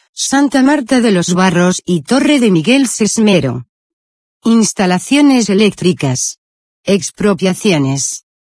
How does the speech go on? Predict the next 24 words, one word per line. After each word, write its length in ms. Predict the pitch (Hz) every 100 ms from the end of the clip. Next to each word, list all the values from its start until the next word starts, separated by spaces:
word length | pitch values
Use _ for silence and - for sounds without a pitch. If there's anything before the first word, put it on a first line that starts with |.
| -
Anuncio 560 | 185 214 262 - 254
de 80 | 226
veinticinco 760 | 208 208 185 185 - 269 262 254
de 140 | 240
marzo 420 | 240 220 - 220
de 120 | 196
dos 220 | 180 190 202
mil 280 | 262 302
quince 480 | - 247 233 - 254
por 160 | - 214
el 160 | 202
que 100 | -
se 180 | 208 277
somete 460 | - 233 214 185 190
a 100 | 185
información 840 | 180 - 170 156 156 - 269 262
pública 520 | - 247 247 208 214
la 160 | 190 156
petición 720 | 175 143 165 - 254 269 240
de 80 | 196
autorización 800 | 175 175 165 - 175 - 262 254
administrativa, 1120 | 214 208 202 - 180 175 151 233 233 233 - _ -
la 180 | 226
declaración 880 | 208 196 196 185 185 - 262 277 269